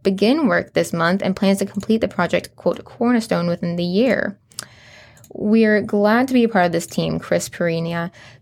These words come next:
G-, uh, Geno Construction C E O, said. "We think it's a great project. The four-story, sixty thousand square foot building designed by Architects West will include twelve condominiums, three penthouses, and an office space."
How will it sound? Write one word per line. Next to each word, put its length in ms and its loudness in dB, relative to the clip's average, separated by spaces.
G-, 320 2
uh, 180 2
Geno 300 -4
Construction 400 -2
C 180 -2
E 60 4
O, 160 2
said. 340 0
"We 120 2
think 160 2
it's 120 0
a 60 -2
great 320 0
project. 720 -4
The 100 2
four-story, 640 2
sixty 540 -2
thousand 400 -2
square 340 -2
foot 260 -2
building 320 0
designed 360 -2
by 80 2
Architects 440 -4
West 280 -2
will 160 2
include 320 0
twelve 340 0
condominiums, 880 -4
three 220 2
penthouses, 680 -2
and 240 0
an 160 2
office 300 -2
space." 420 -8